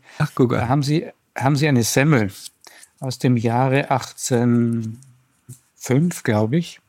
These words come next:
Speaker 1: Ja.
Speaker 2: Oder jedenfalls Anfang des neunzehnten Jahrhunderts. Und die ist auch erhalten geblieben.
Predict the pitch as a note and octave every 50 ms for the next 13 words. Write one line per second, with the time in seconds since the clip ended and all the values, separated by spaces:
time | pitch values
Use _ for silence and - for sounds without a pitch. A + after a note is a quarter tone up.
0 | _ - C3 G#2+ G2+ G#2 A#2+ C3 - - - - C#3+ B2 B2 B2 C3 A#2+ - C3+
1 | B2+ - - D#3 F3 E3+ E3 C3+ A#2 B2+ A#2+ B2+ B2 C3+ C3 - C#3+ B2+ C3 C3
2 | A2+ C3 C#3+ D3 E3 D#3+ - - - - - - - - - - - - - D#3+
3 | C#3+ - - C3 B2 C#3 A#2 A2 G#2+ A2+ A2+ - B2 A2 A2+ A2+ - - A#2+ A#2
4 | C3+ C#3 C3+ D#3+ E3+ D#3